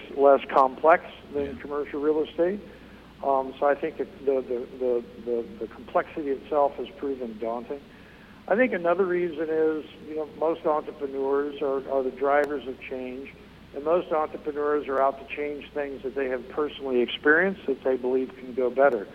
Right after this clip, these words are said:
Speaker 1: It's only a tiny fraction of, of, of the American business community that has even experienced owning a commercial real estate property.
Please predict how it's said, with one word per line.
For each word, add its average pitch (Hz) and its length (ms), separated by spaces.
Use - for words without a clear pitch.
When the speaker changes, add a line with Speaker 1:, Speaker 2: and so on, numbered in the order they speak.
Speaker 1:
It's - 160
only 226 240
a 143 80
tiny 160 480
fraction 170 680
of, 135 300
of, 131 360
of 127 260
the 123 160
American 131 480
business 135 480
community 139 480
that 139 140
has 135 100
even 143 300
experienced 151 760
owning 151 480
a 127 140
commercial 143 480
real 147 200
estate 147 320
property. 147 460